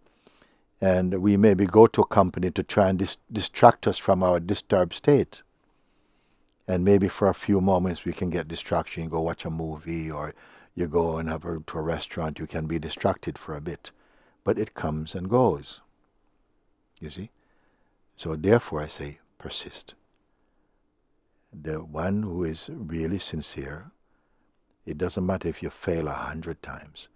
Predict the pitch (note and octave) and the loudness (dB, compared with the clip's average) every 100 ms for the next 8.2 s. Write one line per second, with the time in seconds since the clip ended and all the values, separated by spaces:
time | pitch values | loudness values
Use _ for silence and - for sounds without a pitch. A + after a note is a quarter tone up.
0 | _ _ - D#2+ D#2 - - A2 - - | _ _ -20 -20 -14 -8 -6 -6 -8 -18
1 | _ _ _ _ C#2+ C#2 D2 E2 F#2 A2+ | _ _ _ _ -14 -14 -8 0 4 6
2 | G#2+ F2 C#2 - - _ _ _ _ _ | 4 2 0 -6 -14 _ _ _ _ _
3 | D#2 D2 - - D2 D2 E2 - E2 D2 | -14 -14 -10 -10 -8 -8 -10 -10 -12 -12
4 | - - - F#2 D#2+ C#2+ - - _ - | -10 -12 -6 -4 -4 -6 -18 -20 _ -20
5 | _ _ _ _ _ - E2 D#2+ D#2 F2 | _ _ _ _ _ -8 -6 -6 -2 -2
6 | G#2 D3+ C#3 - B2+ - A2 D3+ F2 E2+ | 0 -2 -4 0 0 2 4 4 2 -2
7 | F2+ G2+ G2 G#2 - F2+ G#2+ - - D2 | -2 0 0 -2 -4 0 0 0 -6 -8
8 | - - | -8 -18